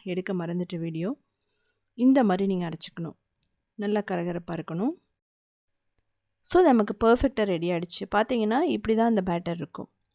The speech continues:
நல்லா ஃப்ளஃபியா இருக்கு பாருங்க. இது ரெண்டு, மூணு தடவை நீங்க நல்லா பீட் பண்ணீங்கன்னா, பர்ஃபெக்ட்டா ரெடி ஆயிடும். இப்போ அரிசி மாவு ரெண்டு டேபிள் ஸ்பூன் போட்டுருங்க. அதுக்கப்புறம் தேங்காய், கருவேப்பிலை, வெங்காயம்,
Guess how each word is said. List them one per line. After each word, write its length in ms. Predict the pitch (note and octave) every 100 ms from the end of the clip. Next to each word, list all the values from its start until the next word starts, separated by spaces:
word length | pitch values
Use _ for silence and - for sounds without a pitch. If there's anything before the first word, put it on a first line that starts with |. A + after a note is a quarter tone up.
| _
நல்லா 220 | G#3 A3+ A#3+
ஃப்ளஃபியா 480 | G#3+ - G#3 - A#3 G3+
இருக்கு 180 | G3
பாருங்க. 260 | F#3+ F#3 G3+
இது 120 | C#4 A3+
ரெண்டு, 160 | A3 A#3
மூணு 180 | A#3+ G#3+
தடவை 180 | A3 B3
நீங்க 140 | A3+ F#3+
நல்லா 160 | G3 G3+
பீட் 180 | G#3+ G#3+
பண்ணீங்கன்னா, 340 | G#3 F#3 A#3 - -
பர்ஃபெக்ட்டா 320 | F#3 F3+ F3 F3+
ரெடி 140 | E3+
ஆயிடும். 180 | E3+ -
இப்போ 120 | - G#3
அரிசி 300 | G#3 - B3
மாவு 200 | G#3+ G#3
ரெண்டு 140 | F3+ F3+
டேபிள் 220 | F3 F#3
ஸ்பூன் 220 | - F#3+ F3+
போட்டுருங்க. 300 | F3 F#3 G#3
அதுக்கப்புறம் 360 | F#3 F3 B3 F#4+ - - - - _ -
தேங்காய், 500 | B3+ C#4 D4 D4 F#4 F#4 - _ _ _ _ - _ _ _ - _ -
கருவேப்பிலை, 580 | A3+ B3+ C#4+ C#4+ C4 E4+ F#4 _ _ _ _ _ _ _ _ _ _ _ _ _ _ _ _ _ _
வெங்காயம், 720 | G3+ A3+ B3+ C#4 C#4 C#4+ E4